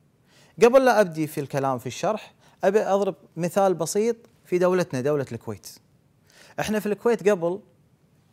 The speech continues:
لما نبي نشرب الماي، شلون؟ منين نحصل عليه؟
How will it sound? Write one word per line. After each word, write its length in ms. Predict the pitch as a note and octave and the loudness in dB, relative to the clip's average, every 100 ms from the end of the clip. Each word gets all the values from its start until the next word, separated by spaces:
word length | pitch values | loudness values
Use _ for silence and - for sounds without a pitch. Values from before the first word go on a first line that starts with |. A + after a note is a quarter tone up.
| _ - | _ -8
لما 200 | D3 D#3 | -4 -2
نبي 160 | E3+ | -2
نشرب 300 | F#3+ F3+ E3 | -2 -4 -4
الماي، 340 | C#3 B2 A#2 C3 _ _ _ _ - | -4 -6 -8 -10 _ _ _ _ -16
شلون؟ 440 | - G#3 G3+ F3+ D#3 _ _ | -4 0 0 -2 -12 _ _
منين 180 | D#3+ G3 | -6 -4
نحصل 340 | F#3+ F#3 - C#3+ | -4 -6 -6 -6
عليه؟ 280 | B2+ A#2+ | -4 -6